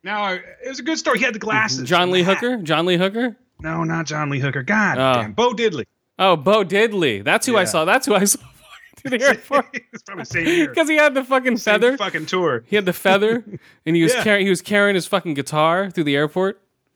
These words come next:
Speaker 2: Yeah, yeah, I saw Bo Diddley.
Speaker 1: I bought Bo Diddley a beer at a spaghetti factory.
Speaker 2: Wow, Bo Diddley's living it up.
Speaker 1: He, you know, he likes to live big.
Speaker 2: I went to a spaghetti factory. I never went back.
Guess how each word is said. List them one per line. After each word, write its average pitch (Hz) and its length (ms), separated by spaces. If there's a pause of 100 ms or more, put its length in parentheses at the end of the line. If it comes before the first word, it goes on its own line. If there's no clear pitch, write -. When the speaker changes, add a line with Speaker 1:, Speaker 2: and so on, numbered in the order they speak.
(1120)
Speaker 2:
Yeah, 135 400
yeah, 135 200
I 135 60
saw 151 280
Bo 135 220
Diddley. 120 400 (1300)
Speaker 1:
I 139 100
bought 165 280
Bo 170 180
Diddley 156 320
a 135 40
beer 139 220
at 127 100
a 107 60
spaghetti 113 460
factory. 95 560 (720)
Speaker 2:
Wow, 139 320
Bo 139 180
Diddley's 139 380
living 127 340
it 123 120
up. 143 220 (340)
Speaker 1:
He, 175 80
you 190 140
know, 127 300 (220)
he 123 100
likes 160 220
to 160 80
live 131 180
big. 101 240 (720)
Speaker 2:
I 135 60
went 165 160
to 190 80
a 160 40
spaghetti 123 400
factory. 113 480
I 110 80
never 113 240
went 113 160
back. 104 260